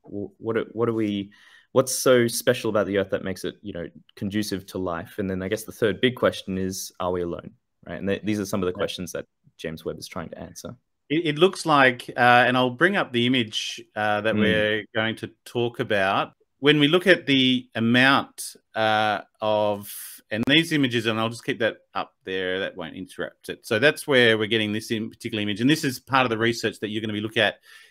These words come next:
Speaker 2: is this particular image. And I'm looking, I've been thinking about comparisons, and it's almost like cells in a, in a blood flow, you know, in terms of the, the density and, and the like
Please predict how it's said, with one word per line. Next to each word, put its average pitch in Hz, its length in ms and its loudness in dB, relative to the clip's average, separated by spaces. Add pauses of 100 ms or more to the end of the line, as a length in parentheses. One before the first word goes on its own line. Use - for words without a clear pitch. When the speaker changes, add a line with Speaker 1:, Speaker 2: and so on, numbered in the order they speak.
(160)
Speaker 2:
is 139 220 0
this 120 160 0
particular 110 440 -8
image. 104 520 -4 (460)
And 120 540 4 (520)
I'm 131 180 0
looking, 165 300 -2
I've 131 160 -2
been 180 160 2
thinking 170 340 -2
about 127 280 0
comparisons, 131 640 -2
and 113 100 -6
it's 120 180 -8
almost 160 300 -2
like 117 180 -2
cells 127 460 0
in 117 100 -2
a, 107 400 -4
in 110 120 -10
a 107 60 -8
blood 123 360 0
flow, 95 560 0 (840)
you 113 80 -2
know, 110 140 2
in 110 160 -2
terms 120 240 -2
of 104 160 -4
the, 107 360 -2
the 107 100 -4
density 117 1080 -2 (140)
and, 104 640 -6 (120)
and 110 120 -6
the 107 60 -6
like 110 480 -2